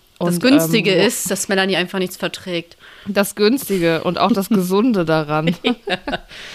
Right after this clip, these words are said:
Speaker 2: Aber
Speaker 1: ist so.
Speaker 2: diese Voice, also die ist einfach herrlich, die werde ich für die nächste Folge mal raussuchen, dann werde ich hier mit einsteigen in
Speaker 1: Ja,
Speaker 2: die
Speaker 1: genau,
Speaker 2: Folge.
Speaker 1: wenn wir die noch finden. Ich, die müsste eigentlich
Speaker 2: Find
Speaker 1: irgendwo
Speaker 2: die.
Speaker 1: sein, ich guck gleich mal.
Speaker 2: Die ist irgendwo, ja, genau.
Speaker 1: In den Untiefen.
Speaker 2: Ähm,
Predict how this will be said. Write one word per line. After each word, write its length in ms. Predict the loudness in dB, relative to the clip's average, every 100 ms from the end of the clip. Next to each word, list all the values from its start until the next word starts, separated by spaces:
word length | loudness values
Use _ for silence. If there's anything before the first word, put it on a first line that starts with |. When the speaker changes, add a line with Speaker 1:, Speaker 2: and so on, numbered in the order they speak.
| -16 -6
Speaker 2:
Aber 220 | -2 0 0
Speaker 1:
ist 60 |
so. 40 | 0
Speaker 2:
diese 180 | -2 0
Voice, 320 | 2 2 0
also 200 | -4 -2
die 100 | -4
ist 120 | -2
einfach 240 | -2 -2
herrlich, 340 | 0 0 0 -2
die 140 | -2
werde 160 | 0 0
ich 120 | -2
für 100 | -6
die 80 | -2
nächste 300 | -4 -4 -6
Folge 260 | -4 -2 -2
mal 160 | 2
raussuchen, 520 | 2 2 -2 -8 -6
dann 120 | -4 -2
werde 160 | -2
ich 160 | -2 -8 -20 -20 -20 -20
hier 220 | -4 -2
mit 220 | 0 0
einsteigen 960 | 0 0 -2 -6 -6 -4 -6 -6 -6 -6 -10 _ -4
in 80 | -2
Speaker 1:
Ja, 100 | 0
Speaker 2:
die 80 | 0
Speaker 1:
genau, 240 | 2 2
Speaker 2:
Folge. 120 | 0
Speaker 1:
wenn 120 | -2 -2
wir 60 |
die 100 | -2
noch 180 | -2 -4
finden. 520 | -4 -6 -6 -2 -2 -2 -6 _ _ _
Ich, 200 | -18 -8
die 100 | 0
müsste 380 | 2 2 2 0
eigentlich 220 | 0 0
Speaker 2:
Find 80 | 0
Speaker 1:
irgendwo 140 | 0 2
Speaker 2:
die. 40 |
Speaker 1:
sein, 160 | 0 -2
ich 80 | -4
guck 160 | -10
gleich 260 | -8 -8 -8
mal. 160 | -10 -10
Speaker 2:
Die 40 |
ist 160 | -10 -6
irgendwo, 540 | -4 -2 -4 -4 -6
ja, 300 | -8 -8 -10
genau. 240 | -12 -10 -4
Speaker 1:
In 100 | -2
den 140 | -2
Untiefen. 580 | -2 -2 -2 0 2 0
Speaker 2:
Ähm, 180 | -2